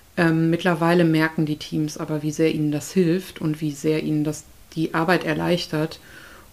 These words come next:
Und dadurch sind auch meine KollegInnen wirklich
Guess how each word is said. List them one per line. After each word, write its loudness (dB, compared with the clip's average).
Und 2
dadurch 2
sind 0
auch -4
meine 0
KollegInnen -2
wirklich -2